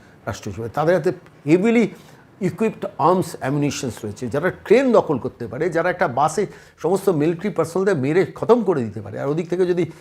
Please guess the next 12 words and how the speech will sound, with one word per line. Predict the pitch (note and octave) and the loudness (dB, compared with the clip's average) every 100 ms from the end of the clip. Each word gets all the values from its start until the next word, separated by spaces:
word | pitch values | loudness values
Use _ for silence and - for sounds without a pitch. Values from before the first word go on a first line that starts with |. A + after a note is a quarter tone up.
| - C3+ | -8 0
এবার | F3 F#3 | 2 4
আফগানিস্তান | - D3 F#3+ A#3 - G#3+ G3 | 2 0 0 0 2 2 2
নেমে | D#3 D#3+ E3 | 2 2 0
পড়ে | D3 A#2+ | 0 -2
রাস্তায়, | A2 A2 - A#2 | -4 -8 -10 -8
কোথায় | D3 D#3 | -4 0
যাবে | D#3+ F3 | 0 0
এরা | F3 | 0
বলুন | F3 E3+ | -2 -4
তো? | D#3 - - - - - | -6 -10 -14 -20 -2 4
সম্প্রতি | A3 B3+ B3+ B3+ | 4 4 4 2
বালুচিস্তান | A#3+ F#3 F3+ G#3 A3 G#3 G3+ | 4 2 2 0 0 0 -2